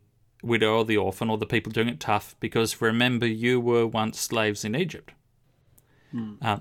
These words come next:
Speaker 1: that it, they are not others. They are you. That's you.
Speaker 2: Right.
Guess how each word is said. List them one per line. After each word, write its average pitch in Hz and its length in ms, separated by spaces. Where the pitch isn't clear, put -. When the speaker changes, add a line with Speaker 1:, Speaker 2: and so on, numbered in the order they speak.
Speaker 1:
that 117 200
it, - 200
they 120 140
are 117 40
not 127 220
others. 113 600
They 113 200
are 107 160
you. 113 320
That's - 200
you. 151 240
Speaker 2:
Right. 120 200